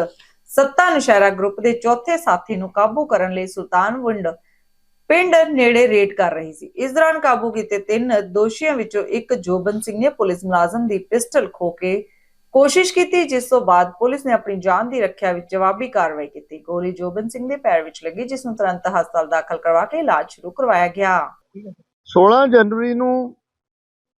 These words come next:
Speaker 2: ਅਹ, ਜਿਹੜਾ B ਡਿਵੀਜ਼ਨ ਦੇ ਏਰੀਆ ਦੇ ਵਿੱਚ ਇੱਕ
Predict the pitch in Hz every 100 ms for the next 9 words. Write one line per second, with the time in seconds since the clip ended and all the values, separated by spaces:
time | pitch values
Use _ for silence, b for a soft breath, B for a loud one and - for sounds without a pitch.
0 | - 151 156 147 175 185 180 156 185 196
1 | 208 220 233 226 226 190 190 202 214 185
2 | 165 - 202 165 _ _ _ _ _ _
3 | _ - 165